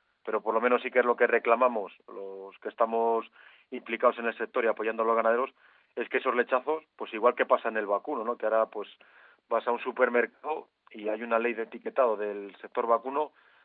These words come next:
donde sabes que ese ternero ha nacido en Holanda, se ha podido criar en Francia y luego ha sabido, ha sido sacrificado en España. Pero al final el consumidor, pues si presta atención y lee la etiqueta,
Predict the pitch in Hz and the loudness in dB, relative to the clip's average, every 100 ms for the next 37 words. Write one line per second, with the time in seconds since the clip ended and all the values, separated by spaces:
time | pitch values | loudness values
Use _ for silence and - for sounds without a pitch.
0 | _ 110 107 104 123 110 - 127 127 127 | _ -10 -8 2 2 2 -2 -6 -2 0
1 | 120 135 113 113 - 117 117 139 165 170 | 2 0 2 0 -2 -2 2 2 2 2
2 | 180 - _ - _ _ - 123 120 120 | 0 -4 _ -20 _ _ -2 -2 0 -4
3 | 131 110 92 _ _ - 117 123 123 120 | -2 -2 -4 _ _ -10 4 4 6 2
4 | - 147 147 165 170 - _ _ _ 113 | 0 0 0 -6 -6 -8 _ _ _ -2
5 | 117 120 123 117 127 139 113 113 123 123 | 2 2 0 -2 -2 -4 -4 -8 -8 -10
6 | 123 120 117 113 110 98 - 139 98 104 | -10 -10 -8 -4 -4 -4 -12 -14 -14 -8
7 | 107 - 117 127 127 123 131 123 143 170 | -8 -2 -2 -2 -4 -8 -8 -2 0 0
8 | _ _ _ _ - 101 - 107 104 120 | _ _ _ _ -12 -12 -10 -14 -6 -6
9 | 120 120 120 - 120 110 120 120 123 131 | -2 -4 -4 -6 -6 0 0 0 -4 -2
10 | 156 156 | -2 -2